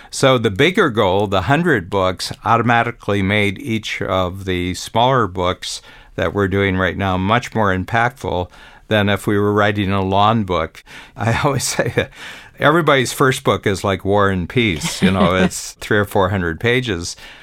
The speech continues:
Speaker 1: But that's not what the audience today wants, especially when our books are nonfiction books. And nonfiction books, lawn books just wear people out. If it's fiction and it's a story, people will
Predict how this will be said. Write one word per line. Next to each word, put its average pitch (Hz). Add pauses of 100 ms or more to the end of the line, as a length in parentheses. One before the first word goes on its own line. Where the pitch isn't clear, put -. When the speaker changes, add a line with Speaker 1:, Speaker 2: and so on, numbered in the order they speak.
(200)
Speaker 1:
But 107 (120)
that's 127
not 143
what 123
the 107
audience 101
today 87
wants, 92
especially 196
when 104
our 117
books 107
are 92
nonfiction 90
books. 87 (340)
And 110
nonfiction 135
books, -
lawn 113
books 104
just -
wear 92
people 85
out. 85 (480)
If 104
it's -
fiction 98
and 90
it's 87
a 92
story, 113
people 95
will 85